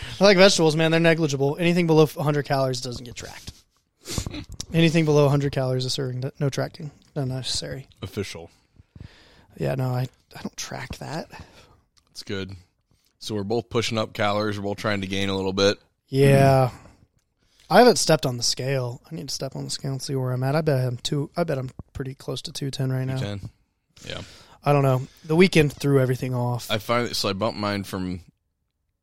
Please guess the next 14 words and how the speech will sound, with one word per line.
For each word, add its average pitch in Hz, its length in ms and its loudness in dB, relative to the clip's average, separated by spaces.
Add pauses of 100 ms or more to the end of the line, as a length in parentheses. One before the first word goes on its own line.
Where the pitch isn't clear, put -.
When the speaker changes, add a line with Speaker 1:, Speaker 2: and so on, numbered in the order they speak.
(420)
Speaker 2:
<coughs> - 200 0
pardon 104 420 -8
me, 85 100 -18 (840)
like, 101 200 0
forty-two 107 540 2
hundred 98 380 0
to, 101 100 -8
like, 90 160 -4
I'm 87 100 -8
at, 80 60 -8
like, 82 120 -10
forty-four 87 460 -10
hundred 90 220 -10
now, 92 240 -8